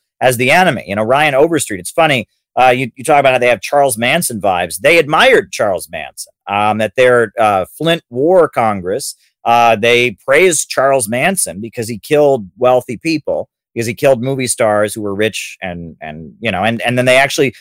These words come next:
not only they like him, but I guess in some of the reports, it was reported that Sharon Tate, uh, one of, you know, the movie star who was killed by Charles Manson's goons or whatever, uh, it was reported that she had been stabbed to death with a fork.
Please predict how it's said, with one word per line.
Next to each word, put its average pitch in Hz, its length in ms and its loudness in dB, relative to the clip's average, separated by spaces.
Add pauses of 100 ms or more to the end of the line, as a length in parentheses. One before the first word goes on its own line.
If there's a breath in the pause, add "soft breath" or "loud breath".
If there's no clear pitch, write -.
(120 soft breath)
not 160 140 4
only 170 160 2
they 143 140 4
like 165 320 2
him, 90 240 -4
but 104 120 0
I 107 60 0
guess 135 280 0
in 131 180 -10
some 147 180 0
of 139 40 -2
the 131 60 0
reports, 156 540 2
it 110 80 -6
was 117 160 -6
reported 117 380 -2
that 107 80 -6
Sharon 139 520 -2
Tate, 131 480 -4 (320)
uh, 107 280 2
one 117 260 0
of, 110 180 -2
you 113 120 -4
know, 107 80 -4
the 104 80 -4
movie 135 240 -2
star 107 300 0
who 101 40 -2
was 101 140 -6
killed 151 240 2
by 117 120 2
Charles 107 300 -2
Manson's 101 640 -6 (140)
goons 113 420 -4
or 80 80 -10
whatever, 73 480 -8 (280)
uh, 113 340 2
it 120 60 -2
was 120 120 -4
reported 160 540 4
that 123 140 0
she - 120 -2
had 143 100 0
been 127 120 -6
stabbed 151 540 0
to - 80 -6
death 98 360 0
with 107 80 -10
a 92 60 -4
fork. - 420 -2